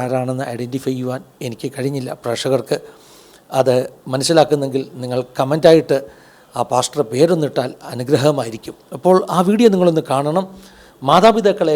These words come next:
കരയിപ്പിക്കരുത് എന്നൊക്കെ പറയുന്ന നല്ല ഒരു വീഡിയോ ക്ലിപ്പ് വിവാഹ ദിവസം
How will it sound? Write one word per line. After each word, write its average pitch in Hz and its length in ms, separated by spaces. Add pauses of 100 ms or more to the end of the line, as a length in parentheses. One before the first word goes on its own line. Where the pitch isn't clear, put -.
(100)
കരയിപ്പിക്കരുത് 135 760 (240)
എന്നൊക്കെ 139 440
പറയുന്ന 123 360 (840)
നല്ല 165 400 (200)
ഒരു 131 180 (680)
വീഡിയോ 131 360
ക്ലിപ്പ് 147 280 (180)
വിവാഹ 120 260 (160)
ദിവസം 135 300